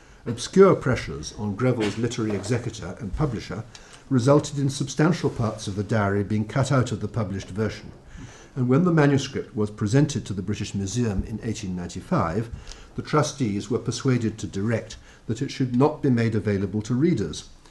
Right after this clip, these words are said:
It was not published in full until the nineteen thirties. Now, these challenges to the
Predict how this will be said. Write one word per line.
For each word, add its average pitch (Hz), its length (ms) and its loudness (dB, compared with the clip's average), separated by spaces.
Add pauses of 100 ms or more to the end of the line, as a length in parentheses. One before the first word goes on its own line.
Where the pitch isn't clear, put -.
(220)
It - 140 -8
was 107 160 -2
not 131 240 2
published 92 480 -4 (220)
in 107 120 -2
full 104 400 2 (200)
until 127 300 0
the 123 100 -2
nineteen 104 400 -2
thirties. 139 540 0 (1160)
Now, 135 140 2
these 208 300 2
challenges 131 640 4
to - 160 -12
the 113 100 -4